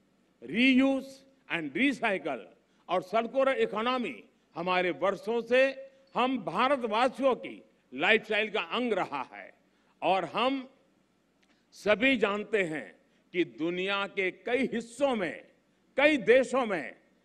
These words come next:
ऐसी प्रथाएं आज भी हैं, प्रचलित है, जो हमें प्रकृति के साथ तालमेल बिठाकर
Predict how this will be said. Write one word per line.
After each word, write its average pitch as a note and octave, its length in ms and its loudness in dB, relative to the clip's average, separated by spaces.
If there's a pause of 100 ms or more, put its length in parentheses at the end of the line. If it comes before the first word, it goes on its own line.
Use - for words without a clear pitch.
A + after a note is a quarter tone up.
(240)
ऐसी G3 380 0
प्रथाएं F#3 680 -2 (280)
आज D#3 280 -2
भी A3 300 0
हैं, F#3+ 280 -2
प्रचलित F3 480 -8
है, C3 400 -10 (400)
जो A3 500 2 (160)
हमें E3 300 0
प्रकृति F#3+ 460 -4
के D#3+ 120 -4
साथ E3 320 -2 (440)
तालमेल F#3 440 4
बिठाकर D#3 760 -4